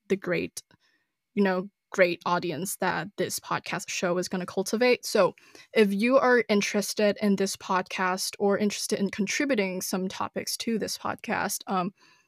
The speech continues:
D M me on Instagram at Sidewalk Small Talks or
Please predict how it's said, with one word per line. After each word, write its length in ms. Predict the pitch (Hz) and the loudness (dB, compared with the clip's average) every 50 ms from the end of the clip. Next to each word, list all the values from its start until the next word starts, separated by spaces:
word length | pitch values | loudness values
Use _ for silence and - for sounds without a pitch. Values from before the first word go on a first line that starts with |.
| _ - 208 | _ -6 0
D 140 | 202 226 226 | 2 4 6
M 100 | 247 262 | 6 6
me 140 | 277 294 | 6 6
on 140 | 262 262 247 | 4 4 2
Instagram 500 | - 196 196 - - 196 190 196 196 190 | 2 0 -2 0 -2 -2 0 0 0 0
at 100 | 185 - | -2 -2
Sidewalk 380 | - - 185 - - 208 220 - | -2 -2 0 2 2 2 0 0
Small 240 | - - 185 180 - | 0 -2 -2 -2 -2
Talks 440 | - - 180 - 196 208 - - - | -4 -4 -2 -2 -2 -2 -4 -6 -2
or 180 | - 196 196 | 2 2 2